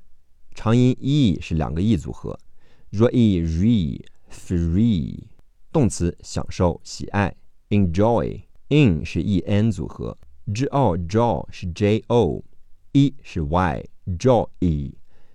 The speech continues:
重音在jaw，enjoy，enjoy。喜欢阅读，enjoy reading。r是r，长音e是E A组合，re，re。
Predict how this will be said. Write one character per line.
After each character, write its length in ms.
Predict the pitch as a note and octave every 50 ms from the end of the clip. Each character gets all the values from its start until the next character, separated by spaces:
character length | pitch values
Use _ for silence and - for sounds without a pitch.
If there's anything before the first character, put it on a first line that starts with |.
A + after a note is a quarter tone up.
| - - - - - -
重 140 | A#2 G#2+
音 120 | G#2 A2 A2+
在 220 | G#2 G#2 F2 D2+
jaw，enjoy，enjoy。 3250 | E2+ F#2 - A#2 G2+ - - - - - - - - - - - - G#2 G#2+ G#2 G2+ - - - G2+ F#2+ E2+ E2 A2+ B2+ B2 G#2 B1 - - - - - F2 E2 D2+ C2+ - - - - - - - - - G2+ F#2+ F2+ D#2+ D#2 F#2+ G#2 G#2+ F2+ C2 G1+ - - - _ _ _ -
喜 180 | - - - G2
欢 220 | F2 - A2 A#2 C3
阅 140 | C3 A#2 F2
读， 320 | D2 E2 D#2+ F#2+ B2 - - - - - - - -
enjoy 500 | - A#2 A2+ G2 G#2 G#2+ A2+ A2+ A2 G#2
reading。 600 | G2+ G2 A2 C3 D3 B2 F2+ C#2 G#1 - G1+ - - - - - - - - _ - - -
r 340 | - - A#2+ B2+ D#3 D#3+ - -
是 160 | - - - -
r， 300 | - E2 F2 G2 G#2+ - - - - -
长 300 | - - - A2 A#2 B2
音 200 | C3 C3 C3 B2+ -
e 360 | C#3+ D3 D3+ C3 G#2 D#2 - -
是 200 | - - F2 D#2
E 160 | G#2 A#2 F#2
A 120 | G2 G#2+ G#2
组 160 | F2+ D#2+ -
合， 240 | - - C#2 A1 - - -
re，re。 1120 | F#2+ G2+ A#2 - - C3 B2 A2+ G2+ E2 E2 E2 D#2+ D#2+ F2+ A2+ C3 B2 F2+ C#2+ A1 G1+